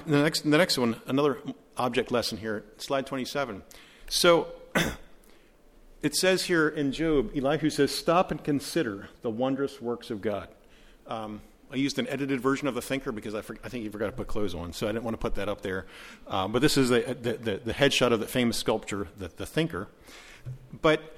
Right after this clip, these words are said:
um, stop and consider. And how often, it's so, it used to be the Walkman back when we were, my generation, you know, the, the, the cassette Walkman that we would wear on our hips and the headphones and all that. But,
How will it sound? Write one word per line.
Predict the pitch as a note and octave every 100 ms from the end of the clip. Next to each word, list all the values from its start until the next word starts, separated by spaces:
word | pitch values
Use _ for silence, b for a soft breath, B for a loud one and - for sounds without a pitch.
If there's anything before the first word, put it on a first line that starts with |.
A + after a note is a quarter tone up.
| B B B B -
um, | D#3+ C#3+ C3 - D#4+ - - - - -
stop | - - E3+ G3+
and | G3 E3
consider. | D#3+ - C#3 D#2+ - - - - - - -
And | C#3+
how | C#3 D#3 D#3+
often, | - D3 D3+ - G#2+ F#2 -
it's | C3+ D#3 -
so, | - D#3
it | D#3
used | D#3+ E3
to |
be | C#3+
the | B2
Walkman | G#2+ A#2 - F2
back | D#2+ G2+ -
when | G#2
we | A2+
were, | A#2 A#2 - - _ - -
my | A2
generation, | A#2 B2 B2 B2+ D3 C3+
you | A2+
know, | A2 A2+
the, | A2 G#2
the, | A2 G#2
the | -
cassette | - A2+ - A2+
Walkman | G#2+ G#2+ - B2
that | A#2+
we | B2
would | A2+ A2+
wear | A2 A#2 A2
on |
our | G#2 F#2+
hips | B2+ - -
and | G#2+ G2 F#2
the | G2
headphones | A2+ - A#2 A2
and | A2
all | G#2+
that. | A2 G#2+ -
But, | A#2